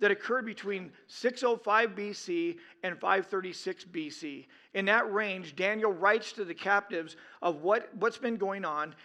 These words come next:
and an encouragement to those going forward. Daniel served as a prophet from six oh five to five thirty-six, so you guys know. That's when he served as a prophet, exiled in Babylon in a foreign land.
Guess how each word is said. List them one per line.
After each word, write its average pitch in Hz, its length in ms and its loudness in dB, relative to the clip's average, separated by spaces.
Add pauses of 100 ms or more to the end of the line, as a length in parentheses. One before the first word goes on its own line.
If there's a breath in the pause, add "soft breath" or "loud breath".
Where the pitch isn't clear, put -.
(160 loud breath)
and 185 120 2
an 190 140 -2
encouragement 180 680 -4
to 170 80 -16
those 165 260 -2
going 170 300 -6
forward. 147 480 -4 (480 soft breath)
Daniel 240 320 2
served 214 320 0
as 185 100 -6
a 196 60 0
prophet 185 500 -2
from 165 140 -8
six 190 240 -6
oh 180 80 -2
five 170 220 0
to 156 60 -8
five 156 280 -2
thirty-six, 151 500 -8
so 165 60 -10
you 156 120 -10
guys 156 240 -4
know. 151 280 -10 (260 loud breath)
That's 196 240 2
when 220 80 -2
he 208 80 -4
served 190 300 -4
as 190 100 -4
a 208 80 -4
prophet, 180 460 -4 (360 loud breath)
exiled 202 680 2
in 220 220 0
Babylon 180 600 -2
in 170 140 -4
a - 20 -6
foreign 175 320 -6
land. 175 400 -6